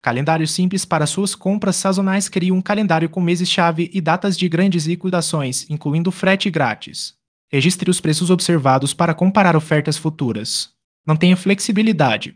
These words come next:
Se surgir uma promoção excepcional fora do mês previsto, ajuste o calendário para não perder aquela economia. Observação:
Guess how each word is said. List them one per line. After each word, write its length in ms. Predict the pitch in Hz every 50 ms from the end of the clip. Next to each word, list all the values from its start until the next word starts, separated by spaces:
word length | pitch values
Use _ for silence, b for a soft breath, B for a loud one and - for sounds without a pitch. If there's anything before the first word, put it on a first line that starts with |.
| _ _
Se 200 | - - - 160
surgir 400 | - - 233 226 185 175 180 180
uma 120 | 185 190
promoção 460 | 190 - 220 208 220 196 - - 180
excepcional 540 | 185 185 202 190 - - 185 151 151 165 180
fora 280 | 180 - - 190 202 196
do 120 | 165 151
mês 200 | 127 127 139 147
previsto, 560 | - - 220 185 156 143 127 - - - - - _ -
ajuste 420 | 185 185 165 180 190 - - -
o 40 | 196
calendário 540 | - 196 196 196 196 170 147 151 160 170 170
para 280 | 175 - 175 175 165
não 160 | 156 180 196 190
perder 280 | 208 202 147 156 175
aquela 320 | 185 185 185 196 202 208 208
economia. 680 | 202 202 180 156 139 139 139 135 120 110 110 113 - _ _ _ _ _ -
Observação: 760 | 170 175 175 - 233 202 196 175 - - 156 135 120 117 117